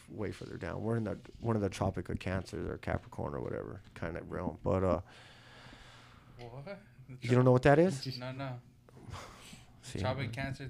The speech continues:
Speaker 2: realm?
Speaker 1: So there's the equator. You know what the equator is?
Speaker 2: Yes.
Speaker 1: Yes.
Speaker 2: Yes.
Speaker 1: A-, and then I'm like, "You know what Tropic Cancer is?" He's like, "No, what
Speaker 2: No,
Speaker 1: is
Speaker 2: I
Speaker 1: that?"
Speaker 2: wanna learn. Teach me,
Speaker 1: I, I
Speaker 2: dog. What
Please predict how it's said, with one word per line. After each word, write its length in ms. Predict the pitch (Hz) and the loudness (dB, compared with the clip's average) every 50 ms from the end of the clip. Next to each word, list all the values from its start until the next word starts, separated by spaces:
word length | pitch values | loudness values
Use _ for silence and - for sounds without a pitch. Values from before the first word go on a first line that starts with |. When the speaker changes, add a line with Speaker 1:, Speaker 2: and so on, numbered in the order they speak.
| - 120 | -12 -10
Speaker 2:
realm? 360 | 120 120 123 139 170 196 202 - - - - - - - - - - | -8 -6 -6 -6 -6 -8 -10 -16 -18 -20 -20 -20 -20 -20 -20 -12 -6
Speaker 1:
So 320 | - - - 131 127 120 | 4 10 12 12 12 12
there's 260 | 104 - 127 120 110 - | 12 12 10 10 10 8
the 100 | - 101 | 6 4
equator. 420 | 113 104 - - - 127 120 98 | 4 4 4 6 8 8 8 8
You 100 | 98 101 | 6 4
know 60 | 117 120 | 4 4
what 120 | 113 107 | 4 4
the 80 | - 107 | 2 -2
equator 360 | 90 - 113 110 117 123 135 | 2 2 2 4 4 4 4
is? 240 | 147 147 135 - - - - - - - - - - - - - - - - - - - | 2 2 -2 -6 -14 -18 -20 -20 -20 -20 -16 -16 -16 -16 -16 -20 -20 -20 -20 -20 -16 -6
Speaker 2:
Yes. 0 | |
Speaker 1:
Yes. 680 | - - 113 113 117 113 110 110 - - - - - - - - - - - - - - | -2 2 2 4 4 4 2 2 2 0 0 0 -2 -4 -6 -10 -12 -12 -12 -10 4 10
Speaker 2:
Yes. 140 | 123 131 - | 10 12 12
Speaker 1:
A-, 60 | - | 12
and 80 | 151 147 | 12 12
then 180 | 156 160 151 | 12 12 12
I'm 140 | 151 151 147 147 | 12 12 12 12
like, 140 | 143 135 | 10 10
"You 60 | 131 147 | 12 12
know 80 | 147 | 12
what 100 | 139 131 - | 12 12 12
Tropic 240 | - 139 120 127 - | 12 12 12 12 10
Cancer 340 | 143 135 139 131 - 165 165 | 10 8 8 10 10 8 8
is?" 100 | 165 143 | 8 8
He's 160 | 139 120 107 | 6 4 4
like, 180 | 104 95 95 - - - - 147 131 | 2 2 2 0 -6 -14 -14 -10 -6
"No, 120 | 131 127 151 | -2 0 2
what 160 | 160 175 165 | 4 4 6
Speaker 2:
No, 60 | 190 | 6
Speaker 1:
is 80 | 208 - - | 4 6 6
Speaker 2:
I 40 | 131 | 6
Speaker 1:
that?" 120 | 117 101 90 | 6 6 6
Speaker 2:
wanna 200 | - - 156 156 | 4 4 2 2
learn. 220 | 180 214 208 185 | 0 0 0 -2
Teach 180 | - - 220 233 | -4 -6 -8 -4
me, 60 | - | 0
Speaker 1:
I, 140 | 117 110 90 | 0 2 4
I 40 | |
Speaker 2:
dog. 20 | 123 | 6
What 100 | 143 | 6